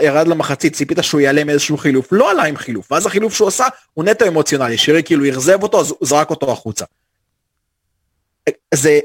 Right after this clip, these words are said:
להגיב למהלך המשחק. עכשיו, מה כולנו התעצבנו על בלבול, על, אה, רוט-, על רוטן, שמאמנים שאולי הם מאמנים טובים ב-, באימונים, אבל במשחק הם, הם אפאתיים, הם, הם כאילו,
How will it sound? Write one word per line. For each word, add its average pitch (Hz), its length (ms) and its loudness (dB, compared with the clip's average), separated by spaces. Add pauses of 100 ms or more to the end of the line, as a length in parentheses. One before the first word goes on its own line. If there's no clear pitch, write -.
(100)
להגיב 139 720 2 (240)
למהלך 151 720 2
המשחק. 135 180 -4
עכשיו, 123 160 -4
מה 147 120 -2
כולנו 151 300 -2
התעצבנו 123 460 -4
על 117 100 -2
בלבול, 117 520 -2 (380)
על, 113 280 -4
אה, 113 160 -2
רוט-, 143 420 0
על 123 160 0
רוטן, 139 380 0 (380)
שמאמנים 175 600 -2
שאולי 156 400 2
הם 170 100 -2
מאמנים 151 300 -2
טובים 143 460 0
ב-, 113 440 -2
באימונים, 127 640 -4
אבל 120 180 -4
במשחק 117 600 -4
הם, 135 140 -6 (220)
הם 135 120 -6
אפאתיים, 120 500 -4
הם, 113 140 -12
הם 123 160 -10
כאילו, 143 360 2